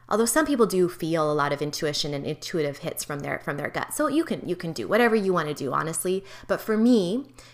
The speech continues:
being the feeling person that I am, being the emotional person <laughs> that I am, I find it to be most effective to put my hand on my heart brain or my root brain. And I just ask, I say, "What do I have, what do I have energy for today?" And so, for example, today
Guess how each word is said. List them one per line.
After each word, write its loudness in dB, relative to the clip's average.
being 6
the -2
feeling 2
person 0
that -2
I 0
am, -2
being 2
the 4
emotional 4
person 2
<laughs> 2
that 0
I 4
am, 0
I 4
find 0
it -6
to -10
be -2
most 0
effective -4
to -8
put -8
my -10
hand -6
on -8
my -8
heart 0
brain 0
or -2
my 0
root 0
brain. -8
And 0
I 2
just -4
ask, 0
I -4
say, -2
"What 0
do -2
I 0
have, -4
what -4
do -4
I -2
have -4
energy -8
for -10
today?" -10
And 2
so, 0
for 0
example, -4
today 0